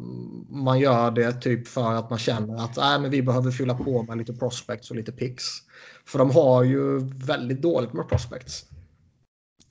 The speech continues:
Tänk om man skulle släppa honom från den backbesättningen och inte peta in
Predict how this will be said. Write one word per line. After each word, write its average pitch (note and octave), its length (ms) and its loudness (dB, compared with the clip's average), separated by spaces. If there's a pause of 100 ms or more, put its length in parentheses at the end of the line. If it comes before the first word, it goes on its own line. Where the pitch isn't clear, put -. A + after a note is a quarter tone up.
(180)
Tänk B2 240 4
om B2+ 60 0
man C3 100 0
skulle C3 160 -4
släppa F3+ 380 -2
honom B2+ 640 0
från B2+ 380 -2
den A#2 220 -2
backbesättningen A#2+ 920 -6
och B2+ 220 -4
inte B2+ 600 0 (760)
peta B2 280 2
in A#2 340 0